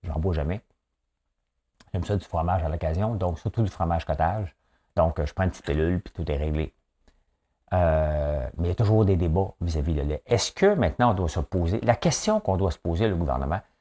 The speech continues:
le lait n'est pas en croissance. Que vous aimez ça ou non, le lait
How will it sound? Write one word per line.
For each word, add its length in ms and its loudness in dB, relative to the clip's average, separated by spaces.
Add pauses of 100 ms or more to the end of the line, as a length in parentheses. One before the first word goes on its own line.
(500)
le 160 6
lait 200 6
n'est 160 4
pas 200 2
en 200 0
croissance. 520 0
Que 100 -4
vous 240 2
aimez 200 2
ça 320 -2
ou 120 0
non, 360 2
le 160 0
lait 360 2